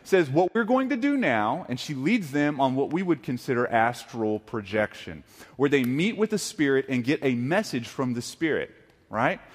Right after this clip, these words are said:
So she's leading them. "Everyone close your eyes." They all close their eyes. Eyes roll to the back of their head. She's talking to them. "Imagine your color. Now you're meeting your color.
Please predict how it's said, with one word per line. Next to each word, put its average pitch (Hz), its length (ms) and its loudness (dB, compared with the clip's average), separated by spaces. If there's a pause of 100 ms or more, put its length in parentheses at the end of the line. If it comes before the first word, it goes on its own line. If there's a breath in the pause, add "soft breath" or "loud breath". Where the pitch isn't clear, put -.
(200 loud breath)
So 185 120 0
she's 165 260 -2
leading 175 440 -2
them. 104 180 0
"Everyone 156 400 0
close 175 320 -2
your 190 100 2
eyes." 139 220 4
They 104 100 -4
all 107 120 0
close 113 340 -6
their 120 160 2
eyes. 147 400 4 (260 loud breath)
Eyes 117 240 2
roll 123 140 0
to 110 80 -6
the 107 80 -4
back 131 320 4
of 117 60 -6
their 117 120 -2
head. 143 360 4
She's - 280 -10
talking 196 400 0
to 143 80 -4
them. 131 300 0 (280 loud breath)
"Imagine 156 680 0
your 160 160 0
color. 117 580 -2 (560)
Now 110 240 0
you're 156 220 2
meeting 185 400 0
your 143 140 0
color. 104 500 -4